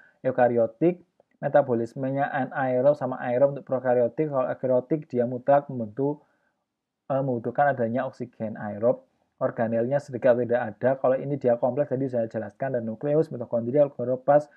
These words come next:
sitoplazma Indonesia, badan Golgi, lisosom, dan sebagainya. Kemudian D N A-nya dia sirkular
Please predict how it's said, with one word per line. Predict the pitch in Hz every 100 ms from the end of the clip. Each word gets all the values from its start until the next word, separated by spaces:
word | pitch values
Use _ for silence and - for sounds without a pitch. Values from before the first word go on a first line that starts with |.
| _
sitoplazma | _ 127 131 123
Indonesia, | 123 147 151
badan | 120 107 110
Golgi, | 127 131 - 143
lisosom, | 131 127 127 123
dan | 107
sebagainya. | 107 98 104 107 135 170 _ _ _
Kemudian | 127 123 127
D | 110
N | -
A-nya | 143 165 156
dia | 151 127 139 143 _ _ - -
sirkular | 147 143 147 135 139